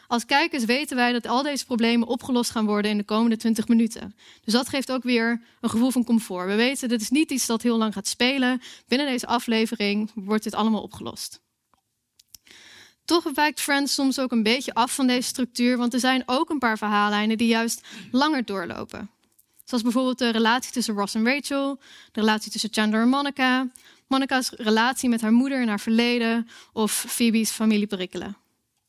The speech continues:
En sommige grappen in deze afleveringen zijn dan ook nog grappiger als je die historie kent, als je die verhaallijn hebt gevolgd.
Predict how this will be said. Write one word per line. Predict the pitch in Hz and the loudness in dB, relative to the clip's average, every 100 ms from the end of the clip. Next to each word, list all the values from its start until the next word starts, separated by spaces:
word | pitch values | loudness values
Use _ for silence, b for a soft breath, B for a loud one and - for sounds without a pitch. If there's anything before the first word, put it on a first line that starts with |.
| _ - b b b b b b b - | _ -20 b b b b b b b -2
En | 254 | 2
sommige | 320 349 - | 4 2 -2
grappen | - 277 311 | 0 0 0
in | 339 | -2
deze | 277 - | -2 0
afleveringen | 262 254 254 247 240 226 | -2 0 0 2 2 2
zijn | 226 226 | 2 2
dan | 220 | 2
ook | 214 | 4
nog | 254 330 | 2 2
grappiger | - 254 240 - 196 208 226 - | -2 -4 -4 -4 -2 -2 -4 -6
als | 220 - | -4 -2
je | 226 | 2
die | 233 233 233 | 4 2 0
historie | 226 - 302 285 | -2 0 0 0
kent, | - 190 196 | -4 -6 -6
als | 196 190 | -8 -4
je | 214 | -2
die | 208 208 B B | 0 -2 B B
verhaallijn | - 220 220 214 208 | -2 0 2 0 -4
hebt | - | -4
gevolgd. | 254 302 247 208 - | -2 0 -2 -4 -14